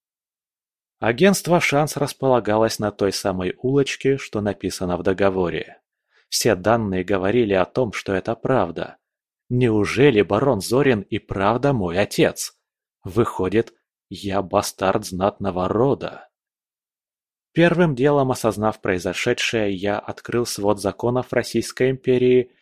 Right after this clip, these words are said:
касательно передачи дара. Вот оно. Дар передается согласно воле покойного, если таковая имеется, вне зависимости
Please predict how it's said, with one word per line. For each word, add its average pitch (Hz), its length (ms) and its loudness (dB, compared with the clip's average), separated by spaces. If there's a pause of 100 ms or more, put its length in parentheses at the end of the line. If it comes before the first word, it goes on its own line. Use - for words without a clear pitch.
касательно 123 640 0
передачи 104 680 2
дара. 95 540 0 (560)
Вот 104 400 2
оно. 90 340 -2 (640)
Дар 117 380 2
передается 139 680 4
согласно 107 600 2
воле 92 260 0
покойного, 117 840 0 (260)
если 156 380 2
таковая 110 540 2
имеется, 95 920 0 (360)
вне 110 320 0
зависимости 117 840 0